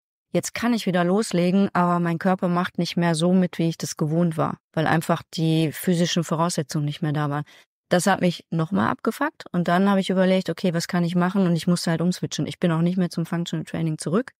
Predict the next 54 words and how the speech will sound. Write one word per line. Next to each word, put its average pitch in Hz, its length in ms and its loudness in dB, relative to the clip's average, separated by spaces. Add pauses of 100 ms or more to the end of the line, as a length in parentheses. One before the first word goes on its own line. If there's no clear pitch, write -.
(280)
weil 175 220 4
das 185 220 0
für - 280 -2
mich, 190 360 0 (380)
weil 170 140 0
ich 170 160 -2
nicht 185 160 0
mehr 180 140 4
da 175 140 4
anknüpfen 180 500 -2
konnte, 175 320 -4
wo 156 80 2
ich - 160 -6
aufgehört 160 500 -2
habe, 196 160 -2 (340)
das 165 140 -4
war 160 100 2
für - 120 -2
mich 165 180 2
ein 170 60 2
No-Go. 160 380 2
So, 151 180 -2
das 151 160 -2
konnte 160 240 0
ich - 80 -8
nicht 156 180 0
akzeptieren 165 560 0
und 185 80 6
dann 170 220 2
habe 165 80 0
ich - 80 -8
gedacht, 151 220 -2
nee, 156 220 0
das 151 140 -6
mache 151 220 -4
ich 175 100 -8
nicht. 202 240 0 (440)
Da 180 100 4
muss 190 220 2
was 202 160 4
anderes 196 440 2
her 208 220 2
und 190 80 2
dann 185 180 2
habe 185 120 2
ich 180 100 -6
wieder 175 160 2
angefangen 180 480 0
zu - 120 -4
laufen, 190 480 -2
bin 175 200 0
mehr 170 180 2
Mountainbike 208 480 0
gefahren. 214 460 -2